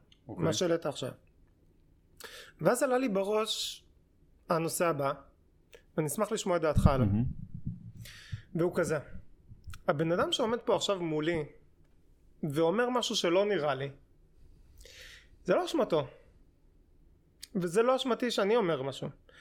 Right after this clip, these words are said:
Speaker 2: החיים הביאו אותי למקום הזה, שבו אני מחזיק בדעה מסוימת, שאותה אני משתף.
Speaker 1: כן.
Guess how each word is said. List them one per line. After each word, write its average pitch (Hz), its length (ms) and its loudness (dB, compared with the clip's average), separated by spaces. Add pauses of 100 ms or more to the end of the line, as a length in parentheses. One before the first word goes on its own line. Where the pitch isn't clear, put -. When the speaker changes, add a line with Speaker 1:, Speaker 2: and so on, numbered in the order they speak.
(420)
Speaker 2:
החיים 214 520 2
הביאו 226 260 0
אותי 165 300 -2 (220)
למקום 165 560 0
הזה, 151 320 -2
שבו 180 280 0
אני 233 100 0
מחזיק 190 260 -2
בדעה 190 420 2
מסוימת, 180 560 0
שאותה 165 520 0
אני 190 120 2
משתף. 147 600 -4
Speaker 1:
כן. 117 100 0